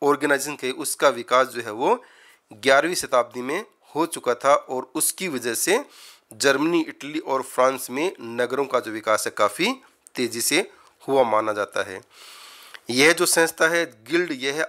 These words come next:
आर्थिक कार्यों में लगे हुए लोगों का संगठन था,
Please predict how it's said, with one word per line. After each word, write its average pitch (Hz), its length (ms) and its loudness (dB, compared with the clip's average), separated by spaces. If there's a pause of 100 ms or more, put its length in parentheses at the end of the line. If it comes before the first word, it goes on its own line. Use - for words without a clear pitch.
(100)
आर्थिक 151 400 2
कार्यों 127 320 0
में 180 260 -2 (560)
लगे 139 360 2
हुए 170 180 -4
लोगों 127 380 -6
का 127 220 -2
संगठन 131 540 -6
था, 170 400 -2